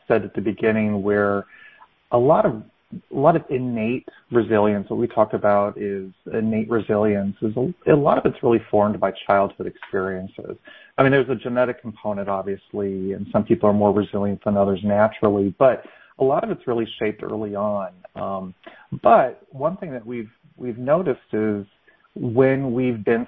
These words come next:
through traumas later in life, they do have sort of a compound effect on your overall resilience.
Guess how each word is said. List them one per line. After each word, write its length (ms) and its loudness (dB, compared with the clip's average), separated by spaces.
through 140 0
traumas 500 2
later 380 -2
in 180 -12
life, 380 0
they 100 0
do 180 0
have 280 -2
sort 140 4
of 100 2
a 60 2
compound 680 -2
effect 560 -2
on 280 -6
your 260 -4
overall 440 -4
resilience. 560 -6